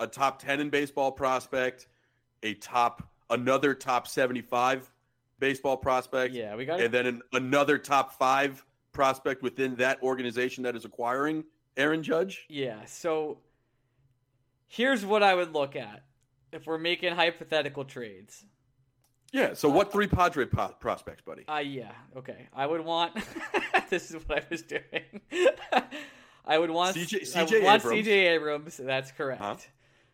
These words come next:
Speaker 2: Um,
Speaker 1: Campusano?
Speaker 2: Campusano and probably Weathers.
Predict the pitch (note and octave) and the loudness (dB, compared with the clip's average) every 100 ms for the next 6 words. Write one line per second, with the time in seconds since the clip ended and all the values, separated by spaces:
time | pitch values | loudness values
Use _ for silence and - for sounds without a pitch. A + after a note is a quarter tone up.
0 | - C#3+ C#3+ D3+ C#3+ D3 C#3+ C#3 E3 G#3+ | -6 -2 0 0 0 -2 0 2 2 -2
1 | - _ _ _ _ _ _ - E3+ F#3 | -6 _ _ _ _ _ _ -6 -6 -4
2 | F#3+ F#3 E3+ D#3 C#3+ C#3 C#3 C#3+ C3 C3+ | -4 -2 -2 -2 -4 -10 -6 -6 -4 -6
3 | A#2 G#2 A2 A2 B2+ | -8 -12 -16 -18 -20